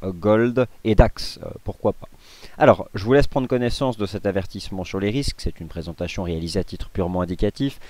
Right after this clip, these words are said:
Le trading sur devises et C F D comporte un haut niveau de risque, mais ça, vous le savez. Alors, euh, c'est une journée importante, comme chaque journée d'ailleurs, sur le plan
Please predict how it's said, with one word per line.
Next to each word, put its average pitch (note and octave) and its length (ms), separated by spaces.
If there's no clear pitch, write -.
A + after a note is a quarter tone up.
Le F2+ 100
trading G2 300
sur F#2+ 160
devises G2 260
et F#2 80
C F2 240
F E2+ 80
D B2 100
comporte A#2 500
un G2+ 120
haut D3+ 180
niveau G2+ 300
de F#2 80
risque, A#2+ 380
mais G#2 180
ça, C#3 300
vous G2+ 380
le G2+ 340
savez. F#2 360
Alors, C3 260
euh, F#2 220
c'est - 240
une E3+ 120
journée D3+ 320
importante, C#3 880
comme G2 340
chaque F2 260
journée G2 280
d'ailleurs, A2+ 360
sur - 140
le G#2+ 60
plan A#2 320